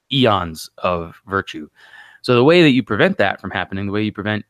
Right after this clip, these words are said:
it from deteriorating and from being lost, is you say, "Okay, rather than, um, keep this for myself or just sort of let it go up, but then maybe go down, is I'm gonna take that." And, and I, I, you really, it, in my experience, it's like the more, like,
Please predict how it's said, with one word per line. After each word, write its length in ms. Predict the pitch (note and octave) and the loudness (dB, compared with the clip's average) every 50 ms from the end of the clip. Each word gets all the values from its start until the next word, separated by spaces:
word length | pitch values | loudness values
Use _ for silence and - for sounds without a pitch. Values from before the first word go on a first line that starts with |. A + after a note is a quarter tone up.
| _ _ | _ _
it 160 | G#2+ G#2 - | -12 -12 -10
from 140 | - F#2 E2+ | -12 -12 -14
deteriorating 800 | - _ - - E3+ E3+ D#3+ D3+ C#3+ C#3 B2+ B2+ A#2+ A2+ G#2+ | -14 _ -2 0 2 2 2 2 2 2 2 2 2 0 0
and 100 | G#2 F#2+ | -2 -6
from 140 | - F#2+ F#2 | -8 -8 -8
being 220 | F#2+ F2+ F2 E2+ F#2 | -8 -8 -6 -4 0
lost, 420 | B2 C#3+ C3 G#2+ G#2 G#2 - - _ _ _ _ _ _ _ _ _ - | 2 2 4 2 2 -2 -6 -12 _ _ _ _ _ _ _ _ _ -8
is 100 | - A2+ | -6 -6
you 80 | A2+ G#2+ | -4 -2
say, 180 | A#2+ A2 G#2+ | -2 -2 0
"Okay, 480 | - D3 C#3+ - A2 G2 F#2 F2 F2 - _ _ _ _ _ _ _ | 0 -2 -2 0 -2 -2 -2 -4 -6 -8 _ _ _ _ _ _ _
rather 400 | G#2 A#2 C3 D3+ F3 G3 F#3 E3+ | -2 0 2 2 2 2 2 0
than, 680 | C#3+ A#2 A#2+ A#2 A#2 A#2 A2 A2 G#2+ G#2+ G#2 G2+ G2 G#2+ - _ _ _ _ _ _ - | 0 0 0 0 2 0 0 -2 -2 -4 -6 -6 -10 -12 -18 _ _ _ _ _ _ -6
um, 480 | A2+ G#2+ G2+ F#2+ F#2 F2+ F2 E2+ D#2+ D#2 _ _ | -4 -2 -2 -2 -2 -4 -6 -10 -12 -16 _ _
keep 260 | - - F#3 F3 - | -6 -6 -6 -6 -4
this 360 | - C#3 B2 - - - - _ _ | -4 -6 -6 -6 -8 -16 -20 _ _
for 120 | - B2 | -6 -4
myself 540 | A2+ G2+ F#2 F2+ - - E3 D#3 D3 - - - | -4 -4 -4 -6 -2 0 2 2 0 -2 -6 -10
or 100 | A#2 G#2 | -8 -8
just 200 | A2 A#2 - - | -8 -8 -6 -4
sort 160 | B2 A2+ G#2 | -4 -4 -4
of 120 | G2 F2+ | -4 -4
let 160 | G#2+ G#2+ G#2 | -2 -2 -2
it 120 | G2+ G2 - _ - - _ - G#2+ | -2 -6 -10 _ -20 -20 _ -10 -4
go 200 | A#2+ A2+ G#2+ G#2+ | -2 -2 0 0
up, 340 | - B2 B2 - _ _ _ _ _ | 0 -2 -2 -4 _ _ _ _ _
but 140 | - G2+ - | -10 -6 -4
then 180 | A#2 A2+ G#2+ G#2 | -2 -2 -2 -2
maybe 220 | G#2+ G#2 G2+ G2+ | -4 -4 -4 -6
go 160 | F#2 G2 F#2 | -4 -4 -2
down, 460 | F#2 C3+ C#3 C3+ C3 B2+ A#2+ A#2+ A#2 - _ _ _ _ _ _ _ _ | 2 2 4 4 4 2 0 -2 -6 -10 _ _ _ _ _ _ _ _
is 400 | - A#2+ A2+ A2 G#2+ G#2+ G#2 - - | 0 2 4 4 4 2 0 -2 -4
I'm 120 | G#2 G#2+ A2 | -4 -4 -2
gonna 180 | G#2+ G2 F#2 | -2 -4 -6
take 360 | - - - E3+ E3+ E3+ - | -8 -6 -4 -4 -4 -2 -2
that." 160 | - G#2 G2+ G#2 | -2 -2 -2 -2
And, 160 | A#2 A#2+ A#2 | -2 -4 -4
and 160 | A#2+ A#2+ A#2 | -4 -2 -2
I, 100 | A#2+ A#2 B2 | -2 -2 -2
I, 80 | C3+ - | -4 -4
you 220 | B2 C3+ C3+ C#3+ D#3+ | -4 -4 -2 0 2
really, 260 | A3 B3 A#3 F#3+ D3+ | 2 4 2 2 2
it, 280 | C#3+ B2+ B2+ C#3+ - | 0 -2 -2 -4 -4
in 100 | C#3 A#2+ | -2 -2
my 220 | A#2 B2+ D3+ G3+ G#3+ | 0 0 0 0 0
experience, 440 | D3+ - - D3 C#3+ C#3 C3 - B2+ | -2 -4 -4 -4 -4 -4 -4 -6 -10
it's 160 | A2+ - - | -12 -6 -4
like 220 | A2+ G#2+ G2+ - | -2 -2 -2 -2
the 60 | A2 | -4
more, 540 | G#2 G#2+ B2+ D3 D3+ D3+ D3 D3 C#3+ - - - | -2 -2 0 0 0 2 0 0 -2 -4 -8 -4
like, 320 | C3 A#2 G#2+ G#2 G2 _ | -2 0 0 0 -2 _